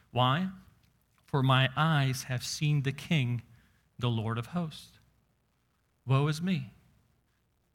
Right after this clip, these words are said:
Poorness of spirit. You know, there's a Bible, in the Bible, there's a woman from Canaan.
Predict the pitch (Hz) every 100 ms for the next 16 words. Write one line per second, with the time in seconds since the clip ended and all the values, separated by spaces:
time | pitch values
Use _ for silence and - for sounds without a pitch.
0 | _ _ _ - 156 147 147 165 151 -
1 | 202 160 - - - _ _ _ _ _
2 | _ _ _ - 151 156 202 156 139 180
3 | 180 147 143 151 147 175 180 156 151 143
4 | 147 175 208 143 139 - - - _ _
5 | _ _ _ - 131 127 180 131 104